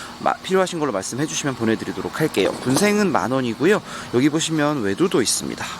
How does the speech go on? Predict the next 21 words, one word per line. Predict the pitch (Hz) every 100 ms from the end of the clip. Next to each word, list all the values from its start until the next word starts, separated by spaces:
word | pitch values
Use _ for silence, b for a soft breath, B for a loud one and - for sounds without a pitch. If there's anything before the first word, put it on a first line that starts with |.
| -
외두는 | 98 98 107 110 98
육천 | 110 - - 196
원짜리예요. | 165 110 95 - - - -
외두 | 101 107 165
하나로 | 170 170 160 160 143
얼큰이로 | 104 104 - 156 135
키우시는 | - 190 185 170
것도 | 156 135
괜찮은 | 120 98 139 123
게 | 127 160 B B B B
보시면 | 160 - 175 175 135 -
밑에 | 120 151
자구들도 | 120 120 156 139 127
나옵니다. | 92 90 98 90 65 117 208 - B B B -
레드탄 | 110 127 - 196 226 214
군생 | - 107 123 104
만 | 87 78
원, | 110 190 151
외두 | 90 - 190 143
육천 | 95 - 202 202
원이에요. | 127 78 73 123